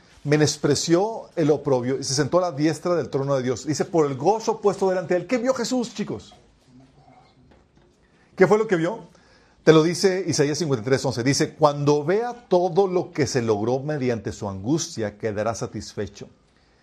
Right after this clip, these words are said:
Y a causa de que, de lo que sufrió, mi siervo justo hará posible que muchos sean contados entre los justos, porque él carga-, cargará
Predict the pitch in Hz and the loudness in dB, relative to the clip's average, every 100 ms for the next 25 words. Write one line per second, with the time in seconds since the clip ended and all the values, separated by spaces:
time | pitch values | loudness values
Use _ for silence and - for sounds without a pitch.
0 | _ _ - 127 127 151 156 170 156 139 | _ _ -2 0 2 2 2 -2 -2 -2
1 | 139 127 127 - 117 104 104 87 120 127 | 0 0 -2 -4 -4 -4 -6 -6 0 0
2 | 139 123 101 127 127 135 135 - 135 - | 0 -8 -4 0 0 0 -2 -4 -6 -2
3 | 131 120 127 120 131 131 123 101 110 175 | -2 0 -2 -4 -4 -4 -4 -6 -4 -6
4 | 190 170 160 143 143 110 127 123 127 104 | -6 -6 -6 -6 -6 -2 -2 -2 -6 -4
5 | 104 - 135 - 131 - 123 - 127 139 | -6 -6 -10 -8 -12 -6 -6 -2 -2 -2
6 | 117 127 - 120 104 107 135 | -2 -2 -4 -6 -2 -2 -4